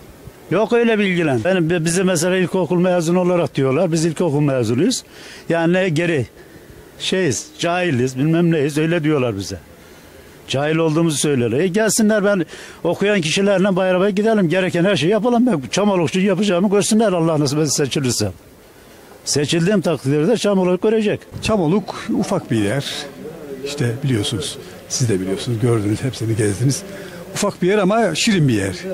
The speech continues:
Speaker 2: güzel bir yer, çok tatlı bir yer. Ben şöyle,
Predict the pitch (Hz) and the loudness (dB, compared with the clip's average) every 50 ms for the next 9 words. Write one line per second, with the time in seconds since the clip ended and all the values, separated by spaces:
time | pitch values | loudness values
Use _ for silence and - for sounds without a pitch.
0 | 151 - 151 156 151 131 113 95 92 80 101 117 - - - - - - - - | -2 0 0 0 0 0 0 -2 -2 -2 -4 -4 -6 -10 -14 -20 -20 -20 -20 -20
1 | - - - - - 135 - - 110 104 - 110 90 104 104 120 143 - - - | -20 -18 -6 -4 -4 -4 -2 -4 -6 -6 -6 -6 -6 -4 -2 -2 -4 -4 -8 -12
2 | - - - - - - - - - - - - - 190 175 190 185 175 - 185 | -16 -16 -16 -16 -18 -18 -18 -18 -18 -16 -12 -8 -6 -4 -2 0 0 0 2 2
3 | 185 175 170 | 0 2 2